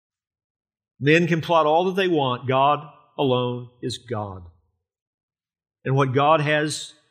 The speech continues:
purpose to do, God always does. And there's nothing that could ever thwart it. Not a single individual and not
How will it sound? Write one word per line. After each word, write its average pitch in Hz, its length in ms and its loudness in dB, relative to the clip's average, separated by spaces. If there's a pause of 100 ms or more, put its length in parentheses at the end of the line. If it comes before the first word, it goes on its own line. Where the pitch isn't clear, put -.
(180)
purpose 151 420 0
to 160 80 -6
do, 131 180 0
God 127 360 0
always 123 640 -4
does. 110 340 -8
And 131 160 -8
there's 120 180 -4
nothing 165 560 -4 (1900)
that 143 160 -4
could 131 100 0
ever 139 200 0
thwart 127 400 -6
it. 113 120 -10 (2000)
Not 135 140 0
a 127 40 -2
single 165 440 0
individual 170 580 2
and 131 80 -2
not 147 240 2